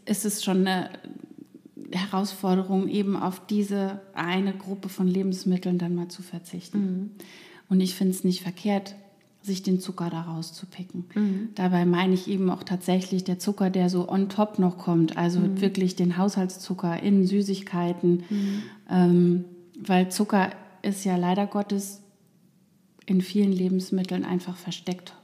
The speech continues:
Speaker 1: auch
Speaker 2: Mhm.
Speaker 1: drin, ne?
Speaker 2: Mhm.
Speaker 1: Und wenn man dann wenigstens sagen kann, man, mm, entscheidet sich jetzt dazu, bewusst auf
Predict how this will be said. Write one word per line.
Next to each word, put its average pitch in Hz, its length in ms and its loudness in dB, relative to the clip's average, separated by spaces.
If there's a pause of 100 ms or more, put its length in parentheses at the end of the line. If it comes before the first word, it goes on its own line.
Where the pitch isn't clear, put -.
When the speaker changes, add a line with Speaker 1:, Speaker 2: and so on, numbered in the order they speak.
(160)
Speaker 1:
auch 175 120 -6
Speaker 2:
Mhm. 196 120 -2
Speaker 1:
drin, 180 340 -4 (200)
ne? 190 160 0
Speaker 2:
Mhm. 196 160 -2
Speaker 1:
Und 190 120 -2
wenn 185 120 4
man 180 160 4
dann 180 200 2
wenigstens 190 480 -4
sagen 190 260 -2
kann, 185 200 -2
man, 180 220 0 (140)
mm, - 260 -4
entscheidet 185 500 -6
sich 180 160 -8
jetzt 185 240 -6
dazu, 180 300 -4
bewusst 185 500 -4
auf 180 220 -2